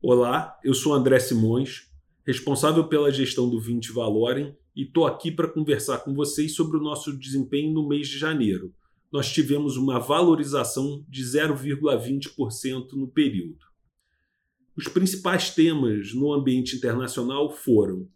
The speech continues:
a posse do presidente Biden, o aumento do número de casos de covid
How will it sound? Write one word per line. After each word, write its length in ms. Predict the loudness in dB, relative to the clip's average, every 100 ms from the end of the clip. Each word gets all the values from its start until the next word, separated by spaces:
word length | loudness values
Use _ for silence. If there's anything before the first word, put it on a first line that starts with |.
| _ -12
a 160 | -10
posse 480 | -4 0 0 0 -4
do 100 | -2
presidente 600 | 0 0 0 0 0 -4
Biden, 640 | -6 -6 -4 -4 -4 -6 -8 _ _ _ _ _
o 100 | 2 4
aumento 420 | 6 6 6 2
do 140 | 2
número 320 | 0 2 0
de 100 | -2
casos 460 | -6 -2 -2 -2 -8
de 80 | -8
covid 840 | 0 0 0 -4 -6 -8 -14 -16